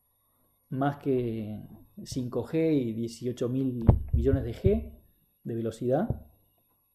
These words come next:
rapidísimo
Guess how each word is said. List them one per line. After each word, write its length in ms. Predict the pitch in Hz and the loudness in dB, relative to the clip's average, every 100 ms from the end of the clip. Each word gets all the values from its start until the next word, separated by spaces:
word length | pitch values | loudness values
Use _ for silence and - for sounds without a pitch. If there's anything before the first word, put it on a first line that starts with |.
| _ _ _ _ _ _ - _ _ _ _ _ _ _ _ - | _ _ _ _ _ _ -20 _ _ _ _ _ _ _ _ 0
rapidísimo 920 | 151 156 226 247 - 120 107 - | 0 4 4 4 0 -4 -4 -8